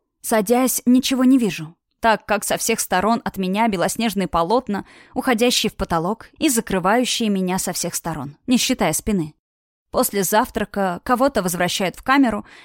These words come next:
я же прошу увести меня в туалет. Подходя, встаю в очередь и жду. После туалета возвращаюсь к камере. Рэй снимает с меня браслет и закрывает за моей спиной дверь. В обед и ужин происходит все то же самое,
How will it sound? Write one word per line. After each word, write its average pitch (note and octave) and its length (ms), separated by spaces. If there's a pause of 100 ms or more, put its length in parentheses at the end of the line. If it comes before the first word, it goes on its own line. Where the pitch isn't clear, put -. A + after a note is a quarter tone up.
(180)
я C#4+ 220
же A3 120
прошу F3 360
увести F3+ 380
меня D#3+ 240
в - 60
туалет. D#3 500 (300)
Подходя, A3 520
встаю A3 380
в F3 80
очередь A#3+ 520
и F#3 100
жду. E3+ 320 (360)
После G3+ 320
туалета F#3 480
возвращаюсь F3+ 560
к - 40
камере. G3+ 400 (460)
Рэй C#4 220
снимает G3 440
с - 60
меня F#3 240
браслет F#3+ 460 (100)
и B3 180
закрывает F3+ 580
за G#3 80
моей E3+ 220
спиной D#3 320
дверь. D3+ 320 (440)
В G#3+ 80
обед C4 340
и C4+ 120
ужин B3 380
происходит C4 540
все - 180
то D4 140
же C#4+ 100
самое, F#3 520